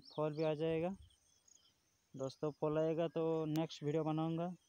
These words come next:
दोस्तों, ये देख सकते हैं हमारा करेला खेती हम ऐसे कर,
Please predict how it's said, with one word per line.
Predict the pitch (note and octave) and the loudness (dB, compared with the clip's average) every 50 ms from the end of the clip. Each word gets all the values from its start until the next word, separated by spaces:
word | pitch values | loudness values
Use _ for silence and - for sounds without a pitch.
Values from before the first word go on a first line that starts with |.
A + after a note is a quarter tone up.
| _ _ _ _ | _ _ _ _
दोस्तों, | C#3+ C3+ C3 C#3 D3 C#3+ - - D3+ D3 | -18 -10 -8 -6 -6 -6 -6 -6 -6 -4
ये | D3 D3 | -2 -2
देख | C#3+ C#3+ - | -4 -4 -6
सकते | - D3+ C#3 - - D3 | -8 -10 -10 -8 -6 -6
हैं | C#3+ | -4
हमारा | C#3+ D3 C#3+ C#3+ C3+ - - | -4 -4 -4 -6 -8 -8 -4
करेला | - C#3 C3+ C#3+ C#3+ C#3 D3 D3 - - - - - | -4 -2 -2 -2 -2 -2 -4 -4 -6 -10 -16 -12 -8
खेती | - C3+ - - C#3+ C#3+ C#3+ - - - - - - - - | -8 -8 -6 -6 -8 -8 -10 -14 -20 -20 -20 -20 -20 -8 -6
हम | B2+ B2 B2 B2+ | -4 -4 -2 -4
ऐसे | C3+ C3 - - C#3+ | -4 -4 -4 -4 -2
कर, | D3 D3 | -2 -4